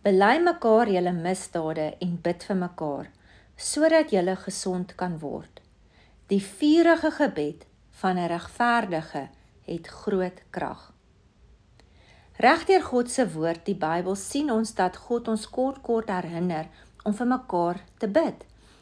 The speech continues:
In een Timoteus twee vers een lees ons: "In die eerste plek vermaan ek dan dat smekinge, gebede,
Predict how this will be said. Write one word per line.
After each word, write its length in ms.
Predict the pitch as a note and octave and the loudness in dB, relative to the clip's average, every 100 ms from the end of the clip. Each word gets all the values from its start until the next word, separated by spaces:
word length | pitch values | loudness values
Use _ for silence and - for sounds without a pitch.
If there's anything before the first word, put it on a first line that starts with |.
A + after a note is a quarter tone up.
| - | -4
In 180 | A3 A3 | 0 0
een 220 | A3 D4 D4+ | 0 -2 2
Timoteus 560 | D#4+ A#3 G3+ G#3 G#3+ | 2 4 2 0 -2
twee 220 | - A3 | 2 0
vers 480 | A3 G#3 G3+ - - - | 2 -2 -2 -4 -8 -4
een 380 | C#4 F#3+ F3+ | 0 0 0
lees 360 | E3+ G3 A3 - | 0 0 0 -4
ons: 320 | E3+ F3 - _ _ _ - _ | -6 -8 -14 _ _ _ -20 _
"In 120 | - G3+ | -2 0
die 140 | - | 0
eerste 400 | B3 F4+ - E4 | 2 2 4 -2
plek 420 | E4 E3+ C3+ - - _ | 0 0 0 -2 -16 _
vermaan 680 | - A3+ G#3 F#3+ G#3 D4+ D4+ | -2 2 4 4 4 2 2
ek 320 | G3 G3 - | -2 -4 -4
dan 300 | D#3 D#3+ D#3 | -6 -6 -6
dat 260 | D#3+ D#3+ | -6 -6
smekinge, 800 | - - C4 D4 C#4 F3 D#3 - | -12 -8 -4 -2 -4 -6 -8 -10
gebede, 800 | - E3+ - G3 G#3+ C4+ F3 D#3 | -10 -14 -6 -2 2 2 2 -4